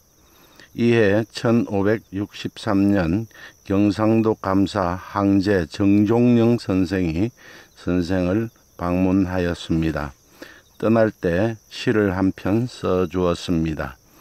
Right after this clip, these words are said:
정감사 종영경과 감사 정종영이 들렀기에 담봉고비 불대풍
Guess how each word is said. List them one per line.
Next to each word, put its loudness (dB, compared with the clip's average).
정감사 2
종영경과 0
감사 0
정종영이 2
들렀기에 -2
담봉고비 0
불대풍 -2